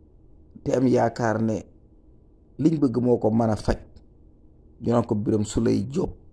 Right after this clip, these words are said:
Tey moo ma yëkkati,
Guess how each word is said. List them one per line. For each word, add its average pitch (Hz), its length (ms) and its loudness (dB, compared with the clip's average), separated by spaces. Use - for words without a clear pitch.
Tey 113 220 0
moo 117 220 2
ma 113 120 2
yëkkati, 113 540 -2